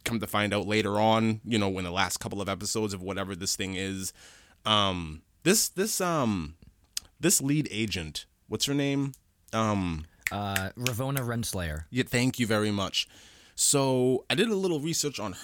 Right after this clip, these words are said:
Speaker 1: her, and it turns out in the comics she is Kang's woman. So I, I, I'm wondering
Speaker 2: Mm-hmm.
Speaker 1: if that's gonna play any part. I mean, Kang is gonna be, you know, the,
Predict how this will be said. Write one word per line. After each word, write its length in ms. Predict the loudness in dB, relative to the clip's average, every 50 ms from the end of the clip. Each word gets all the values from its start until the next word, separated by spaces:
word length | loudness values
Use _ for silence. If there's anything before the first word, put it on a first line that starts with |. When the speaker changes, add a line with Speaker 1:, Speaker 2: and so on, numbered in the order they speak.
| -16 -12 -6
Speaker 1:
her, 500 | -4 -2 0 0 0 0 -2 -4 -4 -8 _ _ _ -2
and 340 | 2 2 2 2 0 -2 -4
it 80 | -6 -6
turns 400 | -4 -4 -2 0 0 0 0 2
out 220 | 0 0 0 -2 -2
in 140 | -4 -2
the 80 | -2 -4
comics 680 | -4 -4 -4 -2 -2 0 -2 -2 -2 -4 -6 -6 -4
she 280 | -4 -4 -2 -2 -2 -4
is 360 | -2 -4 -4 -4 -2 -4 -6
Kang's 460 | -6 -4 -2 0 0 0 0 -2 -4
woman. 400 | -2 0 0 0 0 -4 -8 -12 -16 -20 -20 -20 -20 -20 -8
So 640 | -6 0 2 4 4 4 4 4 2 2 0 -2 _ _ _ -8
I, 80 | -8 -8 -6 -10
I, 60 | -12 -6 0
I'm 140 | 2 2 4
wondering 400 | 4 2 2 2 2 2 2 0
Speaker 2:
Mm-hmm. 60 | -2
Speaker 1:
if 120 | -6 -4
that's 300 | -2 0 0 0 0 -2
gonna 220 | -2 0 -2 -2 -4
play 260 | -4 -6 -6 -4 -4
any 160 | -4 -6 -6
part. 240 | -4 -2 -4 -2 0
I 40 | 0
mean, 160 | -2 -2 -2
Kang 240 | 0 0 0 0 2
is 120 | 0 0
gonna 180 | 0 0 0 -2
be, 500 | -2 -2 -2 0 0 -2 -4 -6 -10 -6
you 120 | -4 -2
know, 220 | 0 0 0 -2 -2
the, 240 | -2 -4 -6 -6